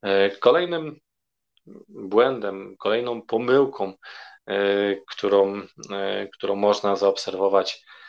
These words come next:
e, u inwestorów, e, jest inwestowanie, e, po usłyszeniu porady od jakichś przypadkowych, e, osób, od osób, które,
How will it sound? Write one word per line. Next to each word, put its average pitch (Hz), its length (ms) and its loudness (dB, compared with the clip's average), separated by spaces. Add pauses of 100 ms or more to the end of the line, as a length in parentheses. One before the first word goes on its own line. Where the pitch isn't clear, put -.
(360)
e, 95 500 2
u - 160 -2
inwestorów, 104 1000 0 (320)
e, 107 520 -2
jest 160 280 2
inwestowanie, 120 960 -2 (500)
e, 98 160 -2
po 107 580 2 (680)
usłyszeniu 110 640 -2
porady 107 360 4
od 98 80 -2
jakichś - 380 -10
przypadkowych, - 880 -6 (760)
e, 101 360 4
osób, 113 640 2
od 101 220 -2
osób, - 500 -6
które, 101 600 2